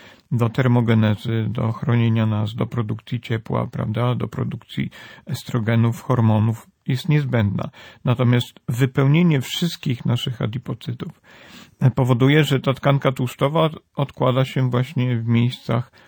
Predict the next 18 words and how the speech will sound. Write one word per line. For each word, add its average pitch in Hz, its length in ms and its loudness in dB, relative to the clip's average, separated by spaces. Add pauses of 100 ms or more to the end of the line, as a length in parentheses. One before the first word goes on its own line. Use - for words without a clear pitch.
w - 40 -20
których 120 340 0
może 120 500 6
na 113 120 0
przykład 170 400 -4
doprowadzać 120 560 -4
do 123 80 -4
jakichś 117 320 -4
stanów 113 380 2
zapalnych, 110 640 -6
prawda? 151 440 -4 (600)
Też, - 340 2
e, 131 440 4
badania 131 460 4
mówią 120 260 2
o 131 80 0
tym, 127 260 2
że, 120 260 0